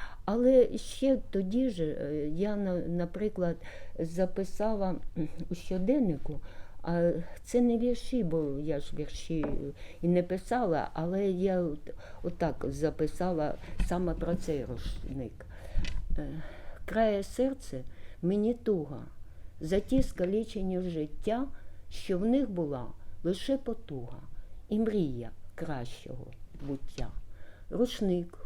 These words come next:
утиральник, старенька річ, вишитий дбайливо, два голуби і квіти».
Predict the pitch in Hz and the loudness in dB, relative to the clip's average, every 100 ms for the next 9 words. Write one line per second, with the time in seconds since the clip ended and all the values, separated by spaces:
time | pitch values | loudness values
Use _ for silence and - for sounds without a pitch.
0 | - - - 185 151 143 135 131 127 - | -8 -4 -2 0 0 0 -4 -6 -8 -10
1 | - 165 - - - 220 311 233 147 127 | -8 -8 -8 -8 0 6 6 6 4 -4
2 | 123 - - - - - - - 165 170 | -4 -8 -10 -12 -12 -8 -8 0 2 4
3 | - 135 139 139 135 135 143 131 135 127 | 2 -4 -4 -4 -4 -2 0 0 0 -2
4 | 123 123 - - - - - 151 165 165 | -4 -6 -8 -14 -12 -10 -4 2 4 4
5 | 233 262 185 135 123 - - - - - | 4 4 2 0 -4 -8 -8 -10 -12 -16
6 | - - - - - - - - - - | -14 -14 -16 -16 -14 -14 -14 -10 -8 -8
7 | - - - - - 139 117 - | -8 -4 -2 -2 -4 -6 -6 -8